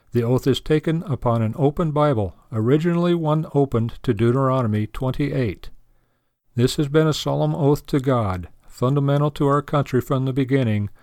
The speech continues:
with one's hand upon his word, to live, as our Lord says, "by every word that proceedeth out of the mouth of God." Matthew four four. This is now an empty promise and a routine ritual to our presidents and other politicians,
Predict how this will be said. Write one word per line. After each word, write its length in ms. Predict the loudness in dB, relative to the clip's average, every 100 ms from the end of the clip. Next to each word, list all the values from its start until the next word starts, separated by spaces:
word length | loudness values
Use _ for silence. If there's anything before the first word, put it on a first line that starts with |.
| -2
with 220 | -2 0
one's 420 | 0 2 0 -2
hand 400 | -6 -2 -2 -2
upon 380 | -4 -4 -2 0
his 200 | 0 2
word, 380 | 4 4 2 -4 _ -6
to 80 | 0
live, 360 | 6 6 6
as 240 | 2 0 0
our 160 | 0
Lord 240 | 2 0 0
says, 540 | 0 0 0 -4 -10 -16 _ _
"by 160 | -6 -2
every 300 | 0 2 2
word 340 | 4 4 4
that 160 | 0 -4
proceedeth 720 | -2 -2 0 0 2 -2 -6
out 160 | -4 -2
of 120 | -2
the 80 | 0
mouth 320 | 0 -2 -2
of 120 | -6
God." 480 | -2 -2 -2 -4 -8 -16 _ _ -8
Matthew 420 | -4 -2 -2 -2
four 360 | -2 -2 -2 -2
four. 540 | -4 -2 0 0 -4 _ _ _ _ _ _ _ _ 0
This 200 | 0 4
is 180 | 2 2
now 220 | 2 4
an 80 | 4
empty 300 | 2 0 -2
promise 600 | 0 0 2 0 -4 -4
and 160 | -2
a 60 | 0
routine 520 | 0 -2 0 0 2
ritual 480 | 0 0 -2 -4 -4
to 160 | 0 0
our 120 | 0
presidents 720 | 0 0 2 2 0 -4 -4
and 180 | -2 0
other 180 | 0
politicians, 920 | 0 0 0 0 -2 0 -2 -4 -6